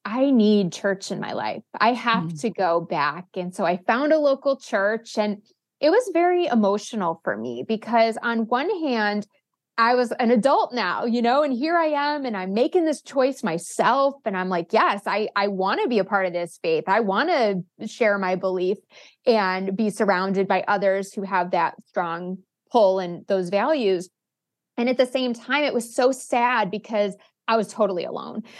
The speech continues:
Speaker 1: I didn't really know people at the church. I didn't have anyone else in the pew. It reminded me of, you know, my grandparents. My grandma had passed away already. And it was
Speaker 2: Mm-hmm,
Speaker 1: just
Speaker 2: mm-hmm.
Speaker 1: like, I, sometimes I would just get overcome with emotion and be, like, crying while we're singing the doxology. And I'm like, "What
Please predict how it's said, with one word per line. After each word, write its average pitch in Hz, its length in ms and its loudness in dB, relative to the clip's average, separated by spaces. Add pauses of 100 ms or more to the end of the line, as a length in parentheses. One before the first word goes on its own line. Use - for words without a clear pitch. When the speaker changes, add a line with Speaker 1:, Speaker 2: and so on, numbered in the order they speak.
(140)
Speaker 1:
I 240 100 6
didn't 240 420 2
really 240 280 2
know 269 200 2
people 262 320 -2
at 233 120 -2
the 240 100 -6
church. 220 360 -2
I 190 80 2
didn't 202 220 -2
have 247 220 0
anyone 240 280 -2
else 208 240 -6
in 208 80 0
the 196 80 0
pew. 196 460 0
It - 100 8
reminded 202 560 2
me 208 180 2
of, 190 120 0 (320)
you 233 100 2
know, 185 200 2
my 175 160 -2
grandparents. 240 880 0
My 165 120 -6
grandma 151 300 -8
had 190 160 -10
passed - 320 -12
away 302 400 2
already. 269 600 0
And - 100 2
it 180 80 2
was 233 160 2
Speaker 2:
Mm-hmm, 208 100 2
Speaker 1:
just 185 220 4
Speaker 2:
mm-hmm. 233 120 -4
Speaker 1:
like, 247 220 -2 (480)
I, 240 160 -2
sometimes 359 420 0
I 277 100 4
would 240 120 4
just 233 100 -8
get 254 120 0
overcome 262 500 -2
with 254 80 0
emotion 208 580 2
and 175 80 -8
be, 202 80 0
like, 165 200 0
crying 254 760 0
while 202 160 2
we're 214 100 0
singing 285 320 -6
the 247 120 0
doxology. 226 800 0
And 214 120 0
I'm 233 80 -2
like, 240 180 -2
"What 440 160 4